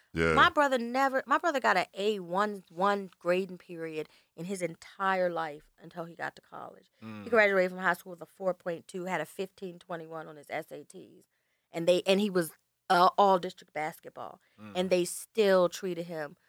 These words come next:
Speaker 2: like he was gonna rob stores and all type shit. I can remember Thanksgivings, police pulling people over.
Speaker 3: I, listen, it, it's still there. I still get people who try to discredit my credentials, right?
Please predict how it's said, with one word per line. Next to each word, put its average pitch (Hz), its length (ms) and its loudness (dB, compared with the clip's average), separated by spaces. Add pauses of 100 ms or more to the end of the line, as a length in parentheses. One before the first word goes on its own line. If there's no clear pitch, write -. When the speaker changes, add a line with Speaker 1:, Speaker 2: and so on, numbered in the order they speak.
(160)
Speaker 2:
like 165 240 2
he 196 120 -14
was 180 120 -6
gonna 160 220 -6
rob 156 400 4
stores 156 380 -4
and 156 120 -14
all 147 180 -2
type 151 280 -10
shit. 156 340 -4 (240)
I 180 140 6
can 208 100 -8
remember 165 400 -6 (200)
Thanksgivings, 170 920 -2 (640)
police 175 340 4
pulling 175 260 -2
people 170 300 -2
over. 151 440 -2 (340)
Speaker 3:
I, 131 220 2
listen, 104 640 -6
it, 113 220 -10
it's 110 120 -14
still 123 280 -2
there. 101 200 0
I 104 160 2
still 123 300 -2
get 104 220 -10
people 92 440 -14
who 95 120 -20
try 95 240 -4
to 85 100 -8
discredit 82 600 -12 (540)
my 78 140 -20
credentials, 80 480 -20 (720)
right? 87 240 -16